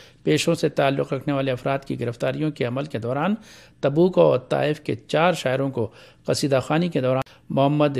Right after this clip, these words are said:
بن سلمان کی پالیسیوں پر تنقید کرنے پر گرفتار کر لیا گیا ہے۔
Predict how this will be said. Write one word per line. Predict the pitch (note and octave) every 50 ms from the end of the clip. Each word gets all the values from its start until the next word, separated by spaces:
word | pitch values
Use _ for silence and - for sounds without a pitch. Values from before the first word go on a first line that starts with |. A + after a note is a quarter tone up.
| A2+ A#2+
بن | D3 D3 D3 C3+ A#2
سلمان | - - C3 B2+ C3 C#3 C#3+ D3+
کی | C#3+ - C#3
پالیسیوں | - C3+ B2+ B2+ C3 B2 - D3+ D#3
پر | C#3+ - A#2+
تنقید | - - B2+ B2+ B2+ - C3 B2 -
کرنے | - C3+ B2+ D3 D#3
پر | D#3 B2+ B2 B2 - - - - - _ _ - C3
گرفتار | B2 A#2+ A#2 - - - C3+ A2+
کر | G#2+ A2 A#2+ A2
لیا | A2+ A#2 A2+ A2
گیا | A2 A#2+ A#2 G#2+
ہے۔ | G2 G2 -